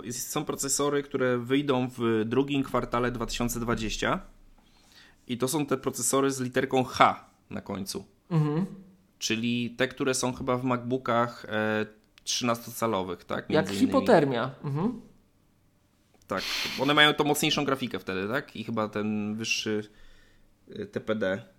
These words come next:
Speaker 2: Tak mi się też
Speaker 1: Tak,
Speaker 2: wydaje.
Speaker 1: tak,
Speaker 2: Tak
Speaker 1: tak,
Speaker 2: jest.
Speaker 1: tak, tak, tak.
Speaker 2: Tak jest.
Speaker 1: Czyli możemy się spodziewać odświeżenia jeszcze pewnie za jakieś
Speaker 2: Panowie,
Speaker 1: no,
Speaker 2: a
Speaker 1: przy
Speaker 2: czy
Speaker 1: W W D C
Speaker 2: wy-,
Speaker 1: gdzieś.
Speaker 2: jak ja tam szukałem tego screensa z tyłu,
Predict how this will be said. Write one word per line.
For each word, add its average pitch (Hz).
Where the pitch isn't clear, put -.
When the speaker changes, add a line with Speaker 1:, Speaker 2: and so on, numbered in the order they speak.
Speaker 2:
Tak 156
mi 147
się 135
też 123
Speaker 1:
Tak, 120
Speaker 2:
wydaje. 98
Speaker 1:
tak, 131
Speaker 2:
Tak -
Speaker 1:
tak, 117
Speaker 2:
jest. 110
Speaker 1:
tak, -
tak, 101
tak. 123
Speaker 2:
Tak -
jest. -
Speaker 1:
Czyli 139
możemy 147
się 147
spodziewać 143
odświeżenia 135
jeszcze 123
pewnie 113
za 104
jakieś 110
Speaker 2:
Panowie, 156
Speaker 1:
no, 143
Speaker 2:
a 165
Speaker 1:
przy 170
Speaker 2:
czy 165
Speaker 1:
W 151
W 139
D 127
C 131
Speaker 2:
wy-, 101
Speaker 1:
gdzieś. 107
Speaker 2:
jak 156
ja 160
tam 156
szukałem 160
tego 147
screensa 151
z -
tyłu, 151